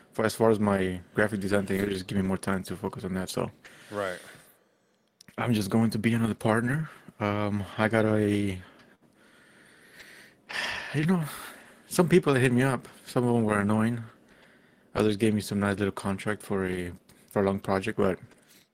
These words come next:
Speaker 1: I am at the stage where if I see stress, I decline it, and that's
Speaker 2: Yeah.
Speaker 1: what I did. Okay, now the money was good, I'm not gonna lie. I, I,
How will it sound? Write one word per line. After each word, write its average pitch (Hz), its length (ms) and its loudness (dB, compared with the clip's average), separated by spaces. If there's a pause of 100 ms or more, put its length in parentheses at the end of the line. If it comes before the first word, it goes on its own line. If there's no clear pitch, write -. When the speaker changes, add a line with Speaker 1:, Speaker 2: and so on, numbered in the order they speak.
(640)
Speaker 1:
I 131 80 6
am 180 120 8
at 139 80 8
the 117 60 8
stage 135 380 4
where 110 160 4
if 98 160 -2
I 123 100 4
see - 220 2
stress, - 640 -2 (480)
I 104 100 4
decline 107 420 0
it, 123 120 -6 (420)
and 98 240 2
that's 95 120 0
Speaker 2:
Yeah. 104 60 -2
Speaker 1:
what 95 80 2
I 92 40 0
did. 95 200 -4 (1400)
Okay, 120 260 2
now 151 120 4
the 139 100 4
money 185 180 6
was 190 140 2
good, 113 200 4
I'm 131 100 -2
not 135 80 -4
gonna 110 200 0
lie. 98 220 0 (500)
I, - 340 0 (400)
I, 123 140 2